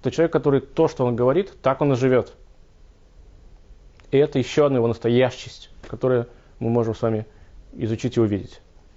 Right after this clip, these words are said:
Наш Ребе в продолжении того разговора, того собрания, которое было для него первым, как уже главой Хабада, произнес несколько фраз, которые я, с вашего позволения, зачитаю. «Наша вера требует, чтобы каждый был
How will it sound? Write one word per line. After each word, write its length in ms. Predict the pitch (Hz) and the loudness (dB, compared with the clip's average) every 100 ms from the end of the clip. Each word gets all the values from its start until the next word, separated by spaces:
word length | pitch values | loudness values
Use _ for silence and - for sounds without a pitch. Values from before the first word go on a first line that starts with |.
| - - - - - - | -20 -20 -20 -20 -12 -2
Наш 240 | 160 156 | 0 2
Ребе 280 | 151 175 127 | 4 4 2
в 60 | |
продолжении 460 | - 123 131 156 147 | 0 0 2 2 2
того 180 | 131 131 | 2 2
разговора, 540 | 123 127 135 156 127 - - - | 0 2 4 4 2 -2 -20 -4
того 160 | 117 | -2
собрания, 540 | 131 131 135 151 143 120 | 0 0 2 0 0 -2
которое 480 | 120 127 123 117 117 - - | -2 0 2 2 -2 -10 -2
было 240 | 123 123 | 2 4
для 120 | 123 | 4
него 140 | 123 123 | 4 2
первым, 400 | - 147 127 107 | 2 2 2 0
как 240 | 107 - | -2 -2
уже 320 | 107 123 120 - - - | 2 2 2 -2 -14 -2
главой 340 | 120 120 127 | 0 2 0
Хабада, 520 | 131 113 156 190 143 - - - | 0 0 0 0 -2 -8 -20 -10
произнес 320 | - 135 165 - | -2 0 0 0
несколько 520 | 139 - 123 127 123 - - - | -2 -2 -4 -2 -4 -6 -20 -6
фраз, 240 | - 156 - | 0 0 -2
которые 280 | 127 120 | -2 2
я, 140 | 120 123 | 2 2
с 140 | 123 | 0
вашего 200 | 127 117 | -2 -2
позволения, 300 | 117 117 120 | -4 -2 0
зачитаю. 480 | 110 104 - 110 95 - - - - - - - _ - - _ - | -2 -6 -2 -2 -2 -8 -20 -20 -20 -20 -20 -20 _ -20 -20 _ -4
«Наша 320 | 131 185 156 | -2 0 0
вера 180 | 165 160 | 2 2
требует, 380 | 127 185 143 113 | 2 2 2 -2
чтобы 220 | 127 113 | -4 -4
каждый 360 | - 185 156 | 0 0 2
был 280 | 143 156 156 | 2 2 0